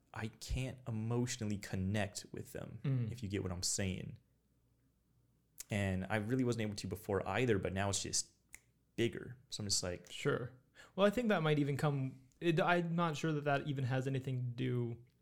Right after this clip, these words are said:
Speaker 2: directly with being in Hawaii
Speaker 1: Mm-hmm.
Speaker 2: and just, like, growing up in general.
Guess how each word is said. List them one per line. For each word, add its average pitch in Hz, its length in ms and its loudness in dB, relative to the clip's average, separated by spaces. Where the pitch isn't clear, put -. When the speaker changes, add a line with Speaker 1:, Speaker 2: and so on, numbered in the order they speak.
Speaker 2:
directly 139 560 2
with 160 280 6
being 156 260 4
in 151 80 4
Hawaii 160 540 2
Speaker 1:
Mm-hmm. 98 200 2
Speaker 2:
and 139 120 4
just, - 380 0
like, 135 160 0
growing 123 300 2
up 127 140 -2
in 120 100 -2
general. 139 420 0